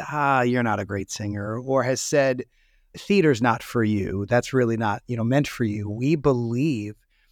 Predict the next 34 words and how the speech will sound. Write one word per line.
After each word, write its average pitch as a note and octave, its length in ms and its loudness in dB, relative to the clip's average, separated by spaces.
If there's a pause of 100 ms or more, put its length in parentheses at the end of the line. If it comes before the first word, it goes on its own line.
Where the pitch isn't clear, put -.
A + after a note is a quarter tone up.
(200)
that C#3+ 140 0
everyone D3+ 300 4
deserves C3 480 2
to A#2+ 120 2
hear A2+ 200 2
yes G#2 520 -2
at - 100 -14
some A2+ 180 0
point A#2 180 -8
in A#2 40 -8
time. A2 340 -2
The B2 280 4
community C3 640 2
that C#3+ 120 2
is C3+ 100 -4
built, C#3+ 380 0 (440)
the A#2+ 100 -2
confidence C3+ 680 -2
that C#3 140 -2
is A#2+ 120 -2
gained B2 440 2
from C3 200 -2
live B2 360 4
performance B2+ 600 0
and A2+ 100 -2
from A#2 140 -6
theater B2 380 2
and A#2 120 2
from A#2+ 160 0
the A2+ 80 0
rehearsal A2+ 640 -2
process, A#2 640 -4 (380)
the B2 80 -2
friendships, - 920 0